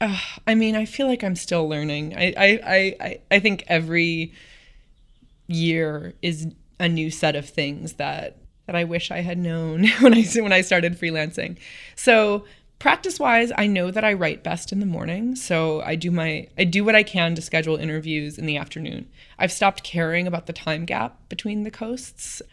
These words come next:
I don't wake up and feel panic that there's a lot of email waiting for me. That's just the way it is. Email's always waiting for you. <laughs> Um, West Coast, I think, forces you to be a little more zen about that.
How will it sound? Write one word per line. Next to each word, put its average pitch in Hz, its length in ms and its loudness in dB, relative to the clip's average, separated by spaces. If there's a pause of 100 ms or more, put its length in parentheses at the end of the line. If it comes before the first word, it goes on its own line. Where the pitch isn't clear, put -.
I 190 60 0
don't 180 320 0 (100)
wake 165 260 -2
up 160 180 -6
and 165 160 -6
feel - 200 -8
panic - 600 -8
that - 260 -12
there's 185 240 -10
a - 60 -8
lot - 260 -10
of - 460 -16 (100)
email 165 300 -10
waiting - 300 -10
for 180 120 -14
me. 175 400 -14
That's - 220 -14
just - 320 -16
the - 80 -16
way - 120 -10
it - 80 -10
is. 208 320 -16
Email's 180 300 -6
always 190 240 -6
waiting 202 240 -8
for 220 140 -10
you. 220 200 0 (280)
<laughs> - 180 10 (500)
Um, 175 560 2
West 180 240 4
Coast, 190 200 2
I 233 60 0
think, 180 160 -2
forces 175 380 -2
you 202 60 2
to 175 60 0
be 165 100 0
a 165 80 0
little 165 160 -2
more 160 180 -4
zen 156 220 -4
about 156 240 -8
that. 170 260 -10